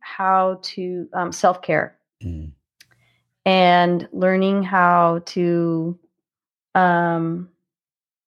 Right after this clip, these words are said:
Speaker 1: be more, um, not to be more gentle and to be more, um, to offer more. I'm a very loving person,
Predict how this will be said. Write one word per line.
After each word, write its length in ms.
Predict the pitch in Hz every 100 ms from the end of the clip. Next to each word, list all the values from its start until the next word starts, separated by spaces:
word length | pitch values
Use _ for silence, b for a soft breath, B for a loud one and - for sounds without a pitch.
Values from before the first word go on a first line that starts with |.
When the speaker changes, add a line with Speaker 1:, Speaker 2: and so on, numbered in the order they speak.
| _ _ _ _ _ _ _ _ _ _ _ _ _ _ - _ _ _ _ _ -
Speaker 1:
be 100 | 202
more, 480 | 196 180 175 175 - -
um, 320 | 180 170 170
not 340 | - 226 - _ - 202
to 80 |
be 160 | 214 226
more 260 | 226 214 190
gentle 720 | 185 175 175 269 311 320 -
and 160 | 196 180
to 80 |
be 200 | 175 180
more, 600 | 180 175 175 165 165 - -
um, 540 | 175 160 156 151 175 _ _ _ _ _ _ _ _ _
to 140 | - -
offer 220 | 196 220
more. 400 | 190 185 175 - _ _ _
I'm 120 | 294 311
a 60 |
very 260 | 196 185 165
loving 360 | 165 160 170
person, 600 | 165 151 156 185 185 202